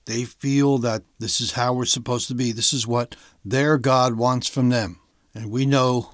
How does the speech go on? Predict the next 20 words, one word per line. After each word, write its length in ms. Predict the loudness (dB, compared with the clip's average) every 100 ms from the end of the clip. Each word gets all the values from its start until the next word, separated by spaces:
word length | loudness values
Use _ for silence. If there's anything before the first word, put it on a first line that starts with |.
| _
who 260 | 2 4 6
that 300 | 4 0 -2
God 280 | -6 -6 -6
is. 420 | -8 -8 -10 -10 -14 _ _ _ _ _ _
This 180 | -4 0
is 60 | 0
not 180 | 0
a 40 | 0
group 240 | -2 -2
of 140 | -4 -6
people 440 | -4 -4 -6 -16
protesting 680 | -6 -6 -4 -6 -8 -10 -12
for 180 | -12 -8
human 360 | -4 -4 -4
rights. 540 | -8 -10 -10 -8 -8 -8 _ _ -10
This 680 | -4 -4 -4 -6 -8 -12 _ _ _
is 240 | -8 -8
way 460 | -8 -6 -4 -2 -2
beyond 500 | 0 -2 -4 -6 -8
that. 300 | -6 -8 -10